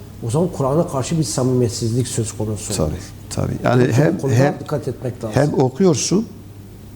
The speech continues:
Speaker 2: ona iman ediyorsun.
Speaker 1: Evet.
Speaker 2: Ee, mesela Yüce Allah, e, zaten Ad-i Kerime'de, Bakara suresinin başında Bismillah buyurur ya, "Elif lam mim, zalikel kitabu la raybe fih, hüdelil muttakin."
Speaker 1: Evet.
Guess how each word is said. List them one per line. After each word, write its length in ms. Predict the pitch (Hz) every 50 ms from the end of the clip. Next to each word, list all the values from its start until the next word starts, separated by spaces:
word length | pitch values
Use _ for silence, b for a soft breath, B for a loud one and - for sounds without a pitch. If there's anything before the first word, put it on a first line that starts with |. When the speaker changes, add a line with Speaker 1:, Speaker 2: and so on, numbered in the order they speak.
| - -
Speaker 2:
ona 200 | 120 120 139 127
iman 340 | 143 139 123 127 160 185
ediyorsun. 560 | 208 190 135 120 107 90 - - 156 185 208 - - - - - - - - - - - - - - - -
Speaker 1:
Evet. 160 | - - -
Speaker 2:
Ee, 200 | 98 95 101 120 B B B B B B B -
mesela 480 | - 123 - - 127 123 120 117 117
Yüce 300 | 127 123 120 110 117 127
Allah, 460 | 127 123 120 120 120 120 117 135 180 180 139
e, 360 | 117 117 113 113 117 131 123 131
zaten 400 | 113 117 117 110 - - 117 113 135 135
Ad-i 200 | 117 113 110 -
Kerime'de, 840 | - 113 110 107 113 113 113 117 - 151 - 123 117 117 110 104
Bakara 280 | 123 113 - 120 117 104
suresinin 360 | - 117 113 104 - 123 107
başında 540 | 113 110 - - 123 110 110 110 107 117 123
Bismillah 540 | - - - 110 117 113 110 107 120 131
buyurur 220 | 110 127 156 175 185
ya, 220 | 135 107 101 95 B B B B B B B B B -
"Elif 280 | 123 120 120 104 117
lam 140 | 131 123 117
mim, 200 | 123 143 165 160 - - B B B B B B B - - -
zalikel 540 | 123 113 113 135 147 156 147 135 - 127 113
kitabu 520 | - - - 113 - 165 175 170 151 123
la 140 | 113 113 113
raybe 300 | 113 110 110 98 107 107
fih, 280 | 104 - - 180 180 143 - - - - - -
hüdelil 340 | 113 110 131 135 120 110 101
muttakin." 540 | 98 101 - - 107 95 - - 104 92 - - - - - -
Speaker 1:
Evet. 100 | 113